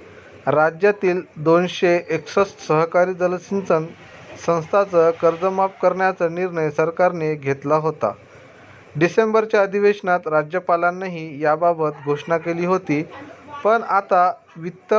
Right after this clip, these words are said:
विभागाकडे या निर्णयाला हरकत घेतली नाही.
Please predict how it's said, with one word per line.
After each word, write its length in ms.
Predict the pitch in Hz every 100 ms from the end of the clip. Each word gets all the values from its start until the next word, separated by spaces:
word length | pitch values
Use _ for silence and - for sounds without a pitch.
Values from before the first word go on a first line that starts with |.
| 196 175 170
विभागाकडे 800 | 175 180 185 196 202 190 165 165
या 140 | 170
निर्णयाला 800 | 175 170 170 180 185 160 156 151
हरकत 420 | 160 170 180 175
घेतली 300 | 151 151 151
नाही. 300 | 170 139 113